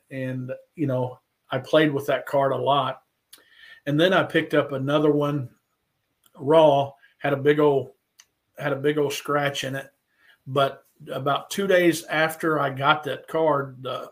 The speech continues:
owner of that card, he, a dealer, called me and said, "Hey, is there a possibility I can get that back from you?" Because,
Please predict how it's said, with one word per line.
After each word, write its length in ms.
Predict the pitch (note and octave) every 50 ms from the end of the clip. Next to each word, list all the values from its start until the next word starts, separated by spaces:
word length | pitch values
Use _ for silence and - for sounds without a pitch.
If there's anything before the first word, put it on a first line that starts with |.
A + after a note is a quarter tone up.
| -
owner 280 | C#3+ D3+ E3+ E3+ D3+ C3+
of 100 | C3 B2+
that 180 | C3 C3 - -
card, 420 | - D3 C#3+ C#3 C3+ C3+ C3 C3 - _ _ _ _ _
he, 280 | _ - C#3+ - - - -
a 100 | C#3 C3+
dealer, 540 | C3+ D3+ F3 G3+ F#3 C#3+ A#2+ B2 B2 - - _ _ _ _ _ _ -
called 360 | - - D#3 D#3 D#3+ D3+ D3+
me 100 | D3+ C#3+
and 100 | C#3 C3
said, 200 | - - C#3 B2+
"Hey, 280 | C#3+ E3 D#3 D#3 D3+ C#3+
is 120 | C3 B2
there 100 | C3+ B2+
a 60 | B2
possibility 760 | - - C#3+ C#3+ C#3 - - C3 C3 C3+ C3+ C3 C3+ C3 B2+
I 80 | B2+ C3
can 120 | B2+ B2+
get 180 | B2 B2+ B2 -
that 240 | C3 A#2 A#2 A#2+ A#2+
back 300 | C3 C3 C#3 C#3 - -
from 240 | - C3 B2 B2 A#2+
you?" 160 | A#2+ B2 A#2
Because, 540 | A2+ A#2 - - C3 B2+ B2 A2+ - -